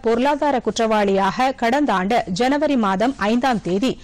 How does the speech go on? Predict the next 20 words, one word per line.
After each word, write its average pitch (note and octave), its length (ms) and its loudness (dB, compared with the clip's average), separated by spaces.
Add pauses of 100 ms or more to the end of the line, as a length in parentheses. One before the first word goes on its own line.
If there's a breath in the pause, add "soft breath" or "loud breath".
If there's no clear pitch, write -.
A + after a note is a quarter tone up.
(220 loud breath)
பண C#4+ 280 -2
மோசடி A3+ 540 -2
தடுப்பு B3 400 0
சட்டத்திற்கான G3+ 720 -2
சிறப்பு C#4 420 -2
நீதிமன்றம் F#3+ 560 0
உத்தரவிட்டது. G3 600 0 (920 loud breath)
விஜய் C#4 400 0
மல்லையாவின் A#3+ 640 2
சொத்துக்களையும் A3 720 2
பறிமுதல் C#4+ 520 0
செய்ய G#3 260 2
உத்தரவிடப்பட்டது. G3 760 0 (880 loud breath)
விஜய் D4+ 380 2
மல்லையா B3 360 2
பெற்ற A3+ 360 0
கடன் B3+ 340 0
தொகை A#3 260 0
வட்டியுடன் A#3 580 2
சேர்த்து F#3 360 0